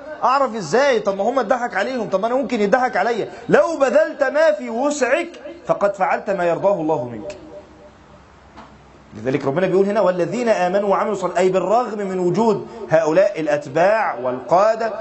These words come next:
ووجود ال-، آه، وج-، وجود ال-، آه، المتبوع-، المتبوعين والقادة، ووجود الأتباع الأراذل، ووجود انتشار الشبهات وانتشار الشهوات، كان هناك فريق من أهل الإيمان،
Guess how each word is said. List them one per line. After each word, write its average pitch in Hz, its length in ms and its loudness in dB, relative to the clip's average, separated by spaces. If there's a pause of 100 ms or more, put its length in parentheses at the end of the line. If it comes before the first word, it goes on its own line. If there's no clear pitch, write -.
(120)
ووجود 147 340 2
ال-، 180 200 2
آه، 135 400 0 (380)
وج-، 143 220 -2
وجود 147 280 4
ال-، 147 220 0
آه، 123 240 2
المتبوع-، 147 680 0
المتبوعين 147 640 0
والقادة، 190 460 0
ووجود 170 300 -2
الأتباع 180 460 0
الأراذل، 196 460 0 (100)
ووجود 139 320 0
انتشار 196 340 2
الشبهات 190 540 2 (240)
وانتشار 151 320 2
الشهوات، 202 520 2 (260)
كان 285 220 4
هناك 262 340 2
فريق 269 360 -4
من 226 140 -2
أهل 254 220 2
الإيمان، 214 560 2